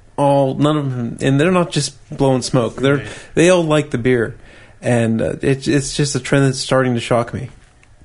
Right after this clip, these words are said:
Speaker 2: Our last email, Brian wants to know. He listens to the show and love what we do. Well, that's great. Thanks, Brian. But he wants to know if there's a similar show devoted to whiskey.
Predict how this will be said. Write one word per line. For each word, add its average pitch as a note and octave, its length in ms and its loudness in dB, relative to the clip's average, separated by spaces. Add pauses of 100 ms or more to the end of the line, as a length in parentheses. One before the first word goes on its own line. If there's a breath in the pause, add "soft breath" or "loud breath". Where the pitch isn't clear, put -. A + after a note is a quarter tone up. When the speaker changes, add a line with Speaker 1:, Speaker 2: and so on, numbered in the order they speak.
(300)
Speaker 2:
Our F3+ 80 4
last G#3+ 240 4
email, G3 240 2
Brian D#3 420 2
wants C3 260 -4
to C#3 60 -10
know. G#2 260 -8 (2000 loud breath)
He - 200 -2
listens A3 300 2
to G3+ 60 0
the F#3+ 40 4
show E3+ 260 2
and C3 140 -2
love D#3+ 240 0
what D3+ 160 -2
we C3+ 120 0
do. A#2+ 440 -6
Well, A2 120 -10
that's A2+ 200 -10
great. D#3 320 -2
Thanks, - 220 -8
Brian. A#2 320 -8
But F#3 120 2
he B3+ 100 2
wants C4 260 2
to A#3 100 0
know F3 420 0 (800)
if D#3+ 140 2
there's D#3 180 2
a D3+ 60 0
similar G#3 320 2
show F3 220 2
devoted D3 360 2
to C#3 60 -2
whiskey. - 400 -6